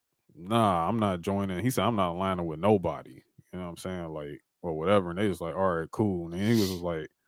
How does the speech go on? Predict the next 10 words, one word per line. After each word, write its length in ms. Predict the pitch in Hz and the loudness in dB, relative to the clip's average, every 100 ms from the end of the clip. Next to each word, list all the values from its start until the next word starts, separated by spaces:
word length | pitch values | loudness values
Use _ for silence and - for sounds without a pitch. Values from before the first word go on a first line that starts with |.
| _ _ _ _ _ _ _ _ _ - | _ _ _ _ _ _ _ _ _ -8
"If 220 | 92 120 | -2 6
anything, 600 | 127 110 113 104 95 85 | 6 6 4 2 0 -4
I'm 140 | 95 107 | -2 -2
gonna 80 | 98 | 4
take 200 | 117 98 | 4 4
them 120 | 87 | 0
titles 420 | - 113 95 92 | 4 6 6 0
off 200 | 90 85 85 | -2 -4 -2
Roman 420 | 104 101 85 82 | 0 0 -2 -8
or, 320 | 82 87 | -8 -8